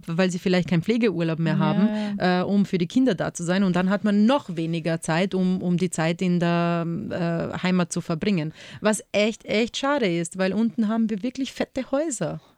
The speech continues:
Speaker 2: Ja, es ist, also es ist wirklich, wirklich schön, was, was da auch einige Leute investiert haben.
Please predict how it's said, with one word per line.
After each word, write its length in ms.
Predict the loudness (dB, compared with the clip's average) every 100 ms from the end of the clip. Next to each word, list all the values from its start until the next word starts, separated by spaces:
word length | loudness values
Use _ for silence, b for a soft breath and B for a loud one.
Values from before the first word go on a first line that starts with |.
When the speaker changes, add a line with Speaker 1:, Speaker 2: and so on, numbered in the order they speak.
| -6
Speaker 2:
Ja, 380 | -4 -2 0 0
es 160 | 0
ist, 260 | -2 -4 -4
also 200 | -2 -2
es 160 | -4
ist 160 | -6 -2
wirklich, 340 | 0 2 0
wirklich 280 | 0 -2 -4
schön, 280 | -2 0 0
was, 280 | -2 -4 -8
was 260 | -6 -6 -2
da 280 | 0 0 -2
auch 100 | -2
einige 400 | -2 -2 0 0
Leute 640 | 0 0 -2 -4 -4 -4 -2
investiert 760 | 0 0 -2 -4 -6 -6 -4
haben. 540 | -2 -2 -2 -2 -4